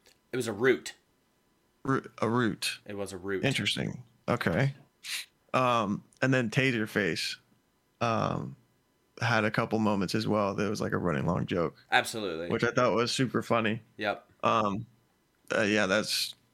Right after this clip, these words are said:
Speaker 2: just a, God, there's just so many things in this movie that just, like,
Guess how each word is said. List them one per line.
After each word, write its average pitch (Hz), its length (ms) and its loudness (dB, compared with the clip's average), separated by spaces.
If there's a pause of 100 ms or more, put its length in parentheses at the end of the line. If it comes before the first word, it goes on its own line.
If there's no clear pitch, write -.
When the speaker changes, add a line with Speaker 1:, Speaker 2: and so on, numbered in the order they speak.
(100)
Speaker 2:
just - 260 -4
a, - 40 -4 (320)
God, - 300 -2 (140)
there's 151 160 6
just 175 200 4
so 156 200 4
many 190 240 8
things 131 460 2
in 123 80 0
this 120 180 -2
movie 117 320 2
that 113 180 0
just, 107 220 -4
like, 95 340 -4